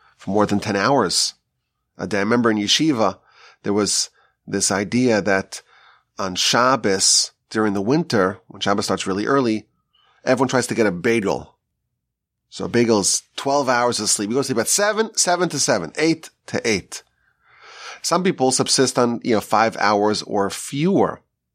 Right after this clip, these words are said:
Now, what's interesting about sleep is that although sleep does make you more restful and more energetic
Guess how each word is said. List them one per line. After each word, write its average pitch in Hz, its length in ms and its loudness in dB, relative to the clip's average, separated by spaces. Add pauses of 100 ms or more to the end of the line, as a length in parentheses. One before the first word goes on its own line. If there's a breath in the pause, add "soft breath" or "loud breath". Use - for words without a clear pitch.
(580)
Now, 110 140 -6
what's - 140 -4
interesting 160 240 -2
about 110 160 2
sleep 165 400 0
is 95 100 -2
that 101 360 0 (300 loud breath)
although 110 300 0
sleep 123 480 -2 (100)
does 113 400 0
make 110 360 -2
you 113 100 2
more 104 320 2
restful 104 640 -2 (680)
and 98 140 -8
more 107 220 2
energetic 120 760 0